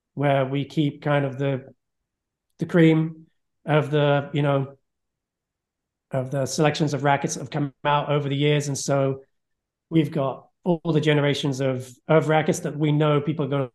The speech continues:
want us to compare new models to. So, you know, obviously all the Pure Drives, Pure Aeros, Strikes, Radicals, um, Prestiges and stuff. We all have all of those, <clears throat> Pro Staffs, et cetera.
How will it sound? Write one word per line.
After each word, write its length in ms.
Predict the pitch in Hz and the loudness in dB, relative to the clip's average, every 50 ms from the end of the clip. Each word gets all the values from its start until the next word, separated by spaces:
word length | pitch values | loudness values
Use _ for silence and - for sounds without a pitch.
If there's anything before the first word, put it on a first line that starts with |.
| _ 135 | _ -6
want 400 | 131 135 139 139 135 135 135 - _ | -4 -2 -2 -2 -4 -4 -8 -10 _
us 180 | - 139 135 - | -6 -4 -4 -4
to 80 | - | -8
compare 600 | - - 131 117 135 135 135 135 135 123 123 123 - _ _ _ _ _ _ _ _ _ _ _ - | -8 -8 -8 -4 -4 -2 -2 0 -2 -2 -4 -8 -14 _ _ _ _ _ _ _ _ _ _ _ 0
new 200 | 156 151 151 143 | 2 2 2 2
models 400 | 139 139 139 131 131 123 - - | 0 -2 -2 -4 -6 -8 -10 -10
to. 260 | - 147 139 127 120 | -6 -4 -4 -4 -4
So, 400 | - - - 123 127 123 120 120 | -6 -8 -8 -8 -6 -6 -8 -10
you 680 | - - _ _ _ _ _ _ _ _ _ _ _ 165 | -12 -16 _ _ _ _ _ _ _ _ _ _ _ 4
know, 100 | 165 165 | 6 6
obviously 560 | 160 156 160 160 - 160 151 147 139 135 - - - _ _ _ _ _ _ _ _ _ - | 6 6 2 0 0 -2 0 0 -2 -4 -6 -14 -20 _ _ _ _ _ _ _ _ _ 2
all 140 | - 165 160 | 4 6 6
the 100 | 156 156 | 6 4
Pure 260 | 165 180 160 151 143 | 4 6 6 6 6
Drives, 360 | 147 143 143 139 139 135 - | 6 4 4 4 2 0 -4
Pure 400 | - - - 156 143 143 143 143 - - - | -10 -8 -4 -2 0 0 -2 -2 -4 -4 -2
Aeros, 760 | 143 139 139 139 139 139 135 135 127 - - - - - - - - | 0 0 0 0 0 0 -2 -2 -4 -6 -10 -12 -12 -14 -16 -8 -6
Strikes, 720 | - - - - 160 143 143 139 135 135 135 - - - | -6 -6 -4 0 2 4 4 4 2 0 -2 -8 -10 -4
Radicals, 920 | 143 139 139 135 135 135 135 - 143 139 139 135 135 131 127 127 - - - - | -2 0 2 2 0 -2 -4 -4 -4 -4 -4 -4 -6 -8 -10 -12 -12 -14 -12 -8
um, 540 | 143 131 131 127 123 123 123 123 117 120 120 - _ _ _ - | -6 -6 -6 -6 -6 -8 -8 -8 -10 -12 -14 -20 _ _ _ -4
Prestiges 640 | 160 143 - - 156 143 143 139 131 143 143 139 131 | -2 -2 -2 -2 0 0 0 0 2 0 0 0 0
and 80 | 143 | -4
stuff. 180 | - - 143 135 | -4 -4 -4 -2
We 140 | 147 143 147 | 0 2 2
all 80 | 139 | 4
have 200 | 135 143 139 131 | 4 2 2 2
all 220 | 135 143 143 143 139 | 0 -2 -2 -2 -2
of 80 | 135 | -2
those, 480 | 131 143 139 135 139 131 127 - - - | -2 0 0 0 0 -2 -4 -8 -12 -6
<clears throat> 720 | _ - - - 175 180 156 156 - - - - _ _ | _ -2 2 4 6 4 4 2 0 -8 -18 -20 _ _
Pro 140 | - 156 143 | 0 0 2
Staffs, 500 | 127 - - 135 135 139 135 135 - - - - - | 2 0 -2 -2 0 -2 -2 -4 -6 -12 -14 -16 -18
et 100 | - - | -8 -4
cetera. 480 | 160 143 139 - - 147 139 139 - | -4 -4 -2 -2 0 0 0 0 -2